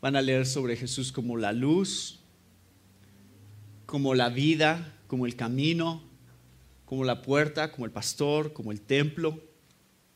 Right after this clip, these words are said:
Todas estas son analogías que van a encontrar a lo largo del Evangelio de Juan y todas están diseñadas para mostrarnos cómo es que nacemos de nuevo. Y, y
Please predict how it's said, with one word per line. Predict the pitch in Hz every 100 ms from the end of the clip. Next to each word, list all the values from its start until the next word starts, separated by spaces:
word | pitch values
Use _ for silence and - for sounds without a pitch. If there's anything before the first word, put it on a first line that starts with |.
| _ _ _ _ _ _ _
Todas | 156 175 165
estas | 156 160
son | 147 151
analogías | 147 127 120 - 143 139 - - - -
que | 131
van | 139
a | 147
encontrar | 135 127 131 139 123 127 - - _ -
a | 127
lo | 131
largo | 131 131 135 131 131 - -
del | 123
Evangelio | 120 117 135
de | 139
Juan | 175 160
y |
todas | 131 151
están | 151 151 147
diseñadas | 139 143 151 156
para | - 135
mostrarnos | 131 131 139 143 139
cómo | - 151 165 143
es | 143
que | - 160 156 - -
nacemos | 131 135 135 120 131 135
de | 143
nuevo. | 156 208 185 127 - _ _ _ - - - - -
Y, | 147 143 151 -
y | 156 156 - -